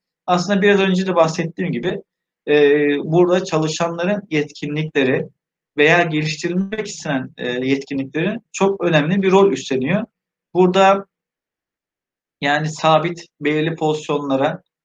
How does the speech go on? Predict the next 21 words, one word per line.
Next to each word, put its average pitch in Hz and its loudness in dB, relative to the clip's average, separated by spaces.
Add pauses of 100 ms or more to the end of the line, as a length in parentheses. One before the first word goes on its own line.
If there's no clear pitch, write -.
(240)
ünvanlara 151 -2
bağlı 147 0
kalmamak 143 -4
gerekiyor. 117 -6 (280)
Daha 147 6
geniş 156 -2 (100)
açıda 135 -4
düşünerek, 139 -8 (400)
e, 131 0
şirket 156 -2
hedeflerinde 147 0
göz 165 -2
önünde 139 -2
bulundurması 139 0 (480)
önem 180 0
arz 165 4
ediyor 165 2
diyebilirim. 165 2 (920)
E, 147 4 (100)
bu 220 6
aşamada 240 -2